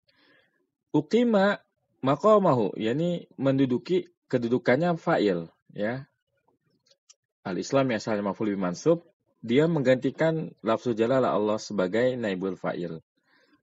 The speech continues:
Fa shara marfu'an, maka dia berubah menjadi, eh, rafa, marfu, badaan kana mansuban, setelah sebelumnya, eh, apa namanya, mansub. Jadi kan asalnya banallahu al-islama,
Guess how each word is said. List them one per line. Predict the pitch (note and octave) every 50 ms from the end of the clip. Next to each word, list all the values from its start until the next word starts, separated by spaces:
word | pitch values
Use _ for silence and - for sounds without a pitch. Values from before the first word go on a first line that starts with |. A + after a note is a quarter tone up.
| _ _ _ _ _ _ _
Fa | - G#2 F#2+
shara | - - D3+ D#3 D3+ C#3+
marfu'an, | C3+ B2+ A#2 G#2+ G#2 - - F#2+ G#2 G#2+ G2 F2+ F2 E2+ - -
maka | - F2 F2+ F2 - - C3 B2+
dia | A2 F#2+ G2 G2 A2+ A2
berubah | G2 G2 G2 F2+ G2 A2+ A2
menjadi, | G2+ F#2 F2 E2+ E2+ E2+ F#2+ A#2 C#3 - - _ _ _ _ _ _ _ _ _ _ _ _ _ _ _ _ _ -
eh, | G2+ F#2+ F2+ F2 E2+ E2+ E2+ F2
rafa, | G#2 C3+ D3 - - A2 G2+ -
marfu, | - A2+ C3+ B2+ - - - G2+ - -
badaan | G#2 G#2+ A#2 A#2+ A#2+ A2+ G2 G2+ F#2+ F2
kana | A2+ A2
mansuban, | G#2+ G2 F2+ - - G#2 F#2 F#2+ F2 E2
setelah | G2 F2 - G2 G#2 A#2 A2+
sebelumnya, | - A2 F2+ F#2+ F#2 F2+ F#2 G2 A#2 C3+ D#3+ E3+ _ _ _ _ _ _ _ _ _ _ _ _ _ _ -
eh, | F#3+ E3+ C3 G2 F#2 F#2 F2+
apa | - A#2+ B2
namanya, | B2 A2 G#2 G#2 A2 C3+ D3+ D#3+ D3 - _ _ _
mansub. | - F2 F2 F2 - - F#2+ E2+ D#2 -
Jadi | - F2 E2+ E2+ G2+
kan | G#2+ G#2 F2+
asalnya | F2+ - F2+ F2 F2 F#2 G2+ A#2+ B2 B2 - _ _ _ _ _ _ _ _ _ -
banallahu | F#2+ F#2 F#2 F#2 F2+ F#2 A2 C#3 C#3+ C3+
al-islama, | - - - A#2+ A#2+ B2 B2 A#2 G#2 F#2+